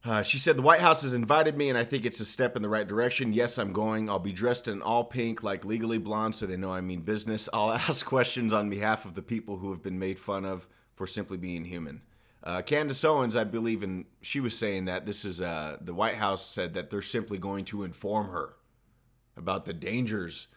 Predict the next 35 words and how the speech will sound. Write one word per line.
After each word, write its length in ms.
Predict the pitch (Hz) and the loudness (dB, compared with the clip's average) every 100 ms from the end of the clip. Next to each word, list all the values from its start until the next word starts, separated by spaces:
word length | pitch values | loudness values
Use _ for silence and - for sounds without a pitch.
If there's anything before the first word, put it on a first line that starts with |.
| _ _ | _ _
of 220 | - 76 | -14 -10
not 320 | 87 107 113 - | -4 -2 -2 -4
pushing 380 | 120 - 101 | -4 -4 -4
the 60 | 101 | -2
vaccine. 560 | 98 92 - 92 73 85 _ _ _ _ _ _ _ - | -2 -2 -4 -6 -8 -14 _ _ _ _ _ _ _ -12
So 240 | 95 92 | -6 -4
there, 180 | 87 101 | -4 -6
it 60 | 98 | -4
sounds 240 | 117 110 | -2 -2
like 100 | 95 | -4
there's 160 | 92 - | -8 -6
two 140 | 123 | -6
different 260 | 98 85 87 | -6 -8 -6
narratives. 540 | 95 92 85 80 - - _ _ _ | -4 -4 -6 -10 -14 -16 _ _ _
Nicki 280 | - 95 104 | -12 -8 -6
Minaj 420 | 95 92 90 90 | -4 -4 -4 -4
might 240 | 90 90 87 | -4 -6 -6
be 100 | 90 | -8
going 320 | 90 87 87 | -6 -6 -6
in 300 | 85 85 80 - - _ _ _ _ | -6 -8 -10 -16 -20 _ _ _ _
uh, 480 | - 73 78 73 73 | -10 -6 -6 -6 -8
thinking 360 | - 98 87 85 | -8 -8 -8 -8
that 120 | 85 | -6
it's 120 | 82 | -8
going 180 | 85 80 | -8 -8
to 60 | 78 | -8
be 120 | 82 | -8
something 420 | - 85 80 85 | -8 -8 -10 -8
different. 440 | 98 - 69 - | -8 -8 -14 -14
But 120 | 87 110 | -8 -4
this 180 | 143 | -2
is 160 | 165 156 | -2 0
narrative. 600 | 170 208 180 90 - - _ _ _ - | 4 6 6 4 -4 -12 _ _ _ -14
It's 100 | 101 | -4
propaganda. 880 | - 156 151 143 143 156 143 82 | 4 6 6 2 2 4 2 -2